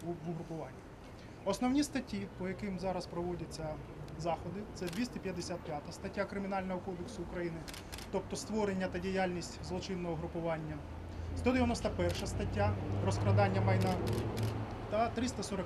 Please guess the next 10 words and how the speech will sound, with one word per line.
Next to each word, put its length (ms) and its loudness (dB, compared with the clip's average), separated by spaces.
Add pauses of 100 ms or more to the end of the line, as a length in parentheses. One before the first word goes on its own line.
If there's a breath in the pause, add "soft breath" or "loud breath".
дев'ята 320 0
пов'язана 560 -2
з 80 -6
викраденням 520 -4 (140)
людей. 200 -6 (1160)
Е, 240 4
як 200 4
ви 140 2
вже 140 2
знаєте, 580 2